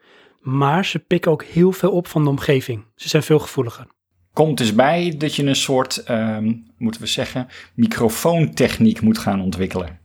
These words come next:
Speaker 2: Eh, net al gesproken over mijn Stevie Wonder moves. Op dit moment heb ik dat redelijk onder controle. Dat is namelijk omdat ik constant naar één plaatje op het scherm kijk.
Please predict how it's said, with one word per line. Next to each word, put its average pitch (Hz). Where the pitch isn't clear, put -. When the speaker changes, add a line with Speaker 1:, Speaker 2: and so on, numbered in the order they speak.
Speaker 2:
Eh, 104
net 110
al -
gesproken 117
over 104
mijn 104
Stevie 110
Wonder 131
moves. 147
Op -
dit 220
moment 117
heb 113
ik 104
dat 104
redelijk 104
onder 107
controle. 151
Dat 139
is -
namelijk 120
omdat 117
ik -
constant 147
naar 120
één 151
plaatje 131
op 107
het -
scherm 135
kijk. -